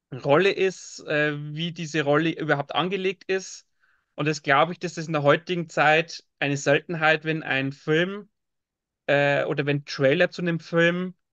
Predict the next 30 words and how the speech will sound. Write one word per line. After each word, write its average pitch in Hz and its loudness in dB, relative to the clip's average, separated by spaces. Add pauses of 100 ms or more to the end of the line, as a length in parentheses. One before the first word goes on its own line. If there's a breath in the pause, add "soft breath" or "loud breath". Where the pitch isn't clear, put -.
(500)
eigentlich 147 0
nichts 208 -2
von 196 -2
dem 165 0
Film 180 0
verraten 165 0
und 160 -4
man 147 -2
reingeht 165 -2
und 170 -4
was - -6 (340 soft breath)
ni-, 170 0
mit 196 -2
einer 190 2
gewissen 170 -4
Erwartung, 151 0 (520 soft breath)
aber 147 0
die 165 -4
Erwartung 156 2
wird 165 0
im 151 -2 (340)
positiven 196 -2
Sinne 190 -4 (500)
anders 170 2
befriedigt, 175 -6
als 147 4
man 151 -2
vor 156 -2
Kinobesuch 160 -6
denkt. 113 -4